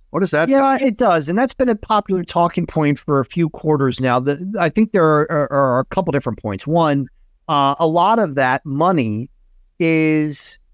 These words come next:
Speaker 2: checking and savings account alternatives. Look, there is still a struggle among banks to get deposits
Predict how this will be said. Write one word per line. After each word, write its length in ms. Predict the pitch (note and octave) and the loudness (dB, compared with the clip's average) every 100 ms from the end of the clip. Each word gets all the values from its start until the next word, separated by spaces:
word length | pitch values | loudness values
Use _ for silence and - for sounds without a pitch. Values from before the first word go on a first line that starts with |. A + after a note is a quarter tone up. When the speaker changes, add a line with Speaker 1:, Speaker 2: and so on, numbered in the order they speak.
| _ | _
Speaker 2:
checking 500 | - - F#3 - F3 | -6 -2 0 2 2
and 100 | D3 | 0
savings 400 | - D#3+ D#3 C#3+ | 0 2 2 0
account 320 | C3 - C#3 | -4 -4 0
alternatives. 800 | C3+ C3 - D#3+ C#3 G2 D2 - - _ - - _ - | 0 -2 -2 0 0 -2 -8 -14 -20 _ -20 -20 _ -2
Look, 340 | E3 D3 - - | 0 0 -2 -8
there 260 | B2+ E3 | 0 2
is 80 | F3 | 2
still 520 | - - - G3+ A#3+ | 0 -6 0 2 4
a 40 | F3 | 2
struggle 680 | - - - D#3 D3+ C#3 B2 | -2 -6 -2 0 2 2 2
among 340 | B2+ C3 B2 | 2 0 0
banks 640 | G#2+ C3+ B2 G#2+ - - - _ _ _ _ | 0 0 0 -2 -8 -14 -18 _ _ _ _
to 120 | - | -8
get 320 | B2 A#2 D#3 | -4 -2 -2
deposits 920 | - - - B2+ A#2+ - C2 - - | -2 -6 -2 0 0 -2 -10 -16 -20